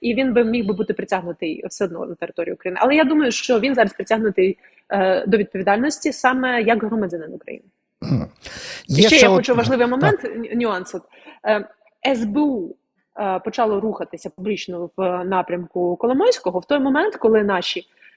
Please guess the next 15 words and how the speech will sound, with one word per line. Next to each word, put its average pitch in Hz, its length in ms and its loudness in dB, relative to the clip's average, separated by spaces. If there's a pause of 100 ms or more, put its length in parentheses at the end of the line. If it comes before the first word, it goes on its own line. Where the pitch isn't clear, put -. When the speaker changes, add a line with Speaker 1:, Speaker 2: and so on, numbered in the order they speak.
(120)
Speaker 1:
е, 185 160 0
Національне, 196 520 0
е, 190 640 -4 (120)
антикорупційне 196 580 -2
бюро 180 320 4
і 202 120 -2
Спеціалізована 190 600 -2
антикорупційна - 580 -4
прокуратура, 277 720 2
представники 208 500 -2
цих 196 200 -6 (320)
агенцій 262 360 2
були 202 460 4
в 196 100 -10
Штатах. 185 380 0